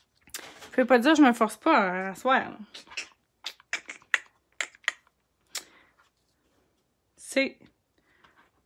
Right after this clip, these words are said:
toute qu'une histoire, mon affaire. J'essaie de camoufler le, le fait que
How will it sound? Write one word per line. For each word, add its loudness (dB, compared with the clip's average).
toute -2
qu'une 0
histoire, -2
mon -8
affaire. -8
J'essaie -2
de -20
camoufler 2
le, 0
le -2
fait -6
que -2